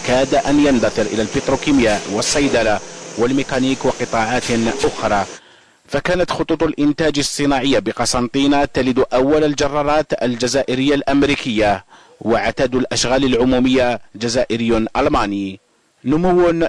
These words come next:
اقتصادي يخلق يومياً آلاف مناصب الشغل، لكن لم تكفي لبطالين الطلب بعمل، فكان برنامج دعم تشغيل الشباب والإدماج المهني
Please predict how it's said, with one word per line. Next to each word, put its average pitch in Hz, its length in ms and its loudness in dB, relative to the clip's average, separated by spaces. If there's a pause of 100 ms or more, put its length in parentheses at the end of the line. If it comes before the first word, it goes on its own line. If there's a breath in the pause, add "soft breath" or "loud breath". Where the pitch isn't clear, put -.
اقتصادي 139 840 0
يخلق 120 320 -2
يومياً 127 600 2
آلاف 123 360 0
مناصب 135 480 0
الشغل، 104 520 0 (140)
لكن 113 320 -2
لم 117 180 0
تكفي 135 400 -4
لبطالين 120 680 0
الطلب 135 760 0
بعمل، 107 760 0 (500 loud breath)
فكان 127 300 -2
برنامج 131 460 0
دعم 139 280 0
تشغيل 139 400 -2
الشباب 123 500 0
والإدماج 117 640 0
المهني 131 640 0